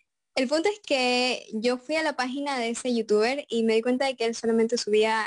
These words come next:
eh, contenido sobre esto, o sea, contenido sobre,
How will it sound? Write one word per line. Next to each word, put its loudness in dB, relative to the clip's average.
eh, -12
contenido 2
sobre 0
esto, -12
o -14
sea, -4
contenido 4
sobre, 0